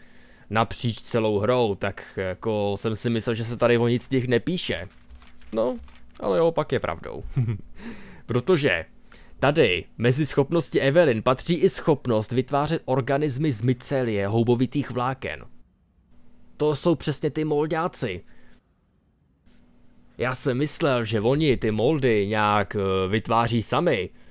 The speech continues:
ale kde pak? I Evelyn je sama vytvářela.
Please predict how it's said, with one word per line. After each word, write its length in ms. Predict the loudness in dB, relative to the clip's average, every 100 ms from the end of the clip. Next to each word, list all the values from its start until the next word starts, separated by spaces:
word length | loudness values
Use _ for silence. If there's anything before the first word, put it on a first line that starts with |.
| -10
ale 180 | 0 2
kde 200 | 4 2
pak? 400 | 2 0 0 -4 -4
I 100 | 0
Evelyn 460 | 2 4 4 4
je 100 | 4
sama 260 | 2 0 0
vytvářela. 680 | 0 -2 -2 -2 -4 -6 -8